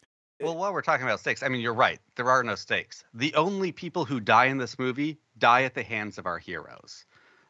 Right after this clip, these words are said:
right? The first villain, uh, Vulcan Mort, who sought the forbidden knowledge, he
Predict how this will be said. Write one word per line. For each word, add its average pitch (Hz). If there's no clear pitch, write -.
right? 117
The 135
first -
villain, 120
uh, 110
Vulcan 110
Mort, 85
who 92
sought 107
the -
forbidden 92
knowledge, 90
he 175